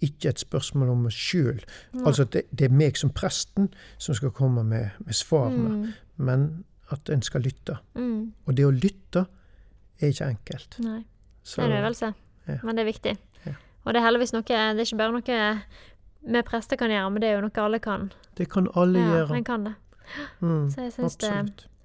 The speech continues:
Speaker 2: jeg synes det var kloke refleksjoner.
Speaker 1: Mm.
Speaker 2: Det, om ikke, om ikke råd, så var det veldig kloke refleksjoner om hvordan
Speaker 1: Mhm.
Speaker 2: være medmenneske. Og det er fint, for det,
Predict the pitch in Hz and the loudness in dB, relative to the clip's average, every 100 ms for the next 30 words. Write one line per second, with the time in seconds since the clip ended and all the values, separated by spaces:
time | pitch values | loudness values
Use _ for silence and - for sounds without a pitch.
0 | - - - _ - _ _ - - 247 | -20 -20 -20 _ -20 _ _ -16 -10 -4
1 | 254 247 - 254 233 294 240 - 214 - | 0 0 0 -2 0 0 -2 -2 -6 -6
2 | 262 247 185 - - - - 175 226 208 | -4 -2 -2 -4 -10 -18 2 4 6 4
3 | 220 202 202 214 202 247 214 208 226 254 | 2 0 0 -2 0 0 2 2 2 2
4 | 247 320 - 254 233 220 233 214 214 233 | 4 4 4 2 2 2 0 -2 0 -2
5 | 208 208 240 220 196 220 - 160 196 175 | -2 -6 -4 -4 -4 -4 -2 0 0 -2
6 | 170 - - - - - 226 226 226 233 | -6 -10 -20 -20 -16 -4 0 2 2 2
7 | 208 196 196 - 214 - 294 285 226 196 | 0 -2 -4 -6 -8 -2 0 2 0 -4
8 | - 240 226 202 202 | -2 2 4 2 -2